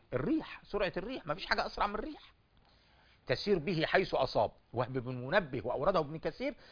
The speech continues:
إن هو في نفس اليوم اتغدى في فينيقيا، لا في سوريا، ثم ذهب إلى خراسان عند الغروب، ثم بات، بات يعني رجع بيت المقدس،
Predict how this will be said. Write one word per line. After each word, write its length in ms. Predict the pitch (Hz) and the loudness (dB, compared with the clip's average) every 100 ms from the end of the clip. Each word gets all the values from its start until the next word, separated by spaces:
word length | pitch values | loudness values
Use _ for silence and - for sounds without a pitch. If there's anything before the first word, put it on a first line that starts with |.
| - - | -16 -8
إن 120 | 139 | -2
هو 320 | 143 165 156 - 135 - | 4 4 4 -2 -12 -8
في 120 | 147 | 4
نفس 300 | 220 233 - | 6 4 2
اليوم 460 | 185 170 175 131 85 - - - _ | 2 8 8 8 2 -12 -20 -20 _
اتغدى 460 | 151 156 165 202 208 | 0 6 6 8 4
في 160 | - | 2
فينيقيا، 380 | 180 226 262 226 | -2 0 4 4
لا 120 | 233 | 4
في 60 | 226 | 2
سوريا، 380 | - 240 233 254 - - _ _ _ _ - | 4 6 6 4 2 -20 _ _ _ _ -4
ثم 220 | - 185 | 0 4
ذهب 320 | 165 247 - | 8 8 8
إلى 240 | 220 202 202 | 6 6 4
خراسان 600 | 214 214 - 254 277 247 - | 6 6 6 4 4 0 -2
عند 200 | 139 185 | 0 4
الغروب، 340 | 202 185 269 196 | 4 4 0 0
ثم 320 | 220 208 202 | -2 2 2
بات، 640 | 233 277 269 254 277 294 - _ | 4 6 4 4 2 2 -2 _
بات 640 | 113 175 214 147 160 131 - _ _ _ _ | 0 4 4 2 -2 -4 -8 _ _ _ _
يعني 180 | 110 113 | -6 -2
رجع 340 | 143 147 73 - _ _ _ _ _ _ - | 0 0 0 -4 _ _ _ _ _ _ -8
بيت 260 | 110 156 | -4 0
المقدس، 840 | 139 123 170 - 160 294 - - | 0 4 2 2 -6 -6 -8 -16